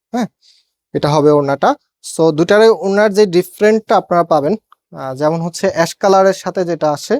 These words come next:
এই যে অ্যাশ কালারের সাথে অ্যাশ কালার প্যানেল থাকবে, আর এই কালারের সাথে এই কালার প্যানেল থাকবে। ওকে, so আমি একটু ফুলে দেখিয়ে দিচ্ছি আপনাদেরকে। দেখেন, এটা হচ্ছে আপনার ওড়নাটা, খুবই ইউনিক আর একদম এক্সক্লুসিভ ডিজাইনের মধ্যে। প্রাইসটা আপনাদেরকে দিচ্ছি মাত্র ষোলোশো পঞ্চাশ টাকা,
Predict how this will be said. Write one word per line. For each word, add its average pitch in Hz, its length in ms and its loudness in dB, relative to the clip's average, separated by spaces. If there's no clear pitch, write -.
এই - 80 -4
যে 151 80 2
অ্যাশ 156 140 0
কালারের 185 260 2
সাথে 196 260 -4
অ্যাশ 156 220 -4
কালার 185 260 0
প্যানেল 175 300 0
থাকবে, 190 380 -2
আর 135 280 2
এই 160 180 -4
কালারের 180 380 2
সাথে - 180 -4
এই 180 80 0
কালার 160 220 0
প্যানেল 139 320 -6
থাকবে। 127 340 -10
ওকে, 135 240 -2
so - 160 -6
আমি 131 180 0
একটু 156 180 -6
ফুলে 196 280 2
দেখিয়ে 160 380 0
দিচ্ছি 151 260 -2
আপনাদেরকে। 127 400 -6
দেখেন, 117 260 -12
এটা 143 180 -6
হচ্ছে 151 220 -8
আপনার 131 220 -6
ওড়নাটা, 113 260 -10
খুবই 202 400 2
ইউনিক 185 400 4
আর 160 100 4
একদম 156 360 -2
এক্সক্লুসিভ 185 880 -6
ডিজাইনের 147 580 -2
মধ্যে। 127 300 -4
প্রাইসটা 156 520 0
আপনাদেরকে 180 420 -4
দিচ্ছি 175 440 -4
মাত্র 170 400 -2
ষোলোশো 170 560 -6
পঞ্চাশ 151 360 -2
টাকা, 131 260 -4